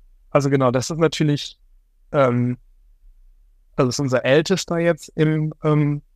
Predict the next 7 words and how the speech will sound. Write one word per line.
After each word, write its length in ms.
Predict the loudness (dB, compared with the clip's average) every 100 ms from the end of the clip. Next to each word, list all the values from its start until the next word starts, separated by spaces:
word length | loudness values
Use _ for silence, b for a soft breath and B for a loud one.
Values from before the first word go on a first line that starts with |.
| _ -2
Portfolio, 600 | 0 0 2 4 2 2
acht 280 | 0 -2
Jahre 340 | -2 0 0 0
alt. 360 | 0 -2 -6 -14 -20 _ _ _ _ _ _
Ist 200 | -6 0
ein, 200 | 2 2
ähm, 280 | 2 0